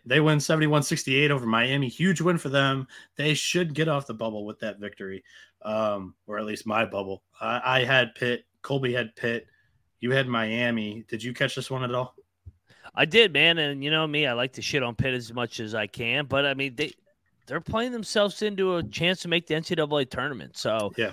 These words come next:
Speaker 2: another good win for Jeff Capel. This is, what, their third marquee home victory, Miami, Virginia, and, uh, who was it? It was Carolina. So, I mean,
Speaker 1: Yep.
Speaker 2: good for Pitt, man.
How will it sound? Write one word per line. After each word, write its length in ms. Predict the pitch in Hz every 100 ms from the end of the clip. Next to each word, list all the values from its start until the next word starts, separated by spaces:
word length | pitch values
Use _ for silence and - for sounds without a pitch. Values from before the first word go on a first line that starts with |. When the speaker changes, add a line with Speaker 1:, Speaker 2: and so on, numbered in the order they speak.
| -
Speaker 2:
another 160 | 143 151
good 200 | 151 156
win 140 | 151
for 120 | 156
Jeff 280 | 139 151 147
Capel. 400 | - 139 139 147
This 240 | 135 135 143
is, 100 | 123
what, 200 | 135 120
their 140 | 104
third 580 | - - 127 139 131 101
marquee 460 | 120 123 - 135 127
home 260 | 120 123
victory, 460 | 113 113 - 127 123
Miami, 500 | 113 104 113 123 123
Virginia, 720 | 113 107 - 117 113 113 110 104 - _ _
and, 340 | 107 110 110 110
uh, 420 | 110 110 107 104
who 100 | 135
was 100 | 127
it? 80 | 107
It 80 | 143
was 100 | 135
Carolina. 580 | - 156 151 156 180 76 _
So, 240 | - 123
I 80 | 120
mean, 140 | 120
Speaker 1:
Yep. 160 | 117 101 - _ -
Speaker 2:
good 180 | 151 156
for 160 | 185
Pitt, 300 | 147 151 135
man. 280 | 85 98 95